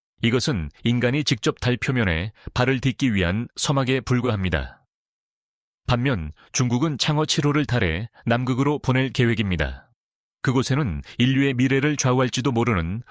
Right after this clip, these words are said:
얼음물과 희귀 자원이 잠들어 있기 때문입니다. 더욱 충격적인 사실은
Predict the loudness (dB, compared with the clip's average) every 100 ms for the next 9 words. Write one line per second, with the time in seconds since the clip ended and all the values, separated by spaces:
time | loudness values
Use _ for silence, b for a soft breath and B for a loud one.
0 | B 0 2 2 2 2 0 -2 -6 B
1 | -4 0 2 2 2 2 0 -2 -2 0
2 | 2 0 0 0 -2 0 0 0 0 0
3 | -2 -6 -16 _ _ _ _ _ _ _
4 | _ _ _ _ _ _ 2 2 0 0
5 | 0 0 0 0 0 0 0 -2 -4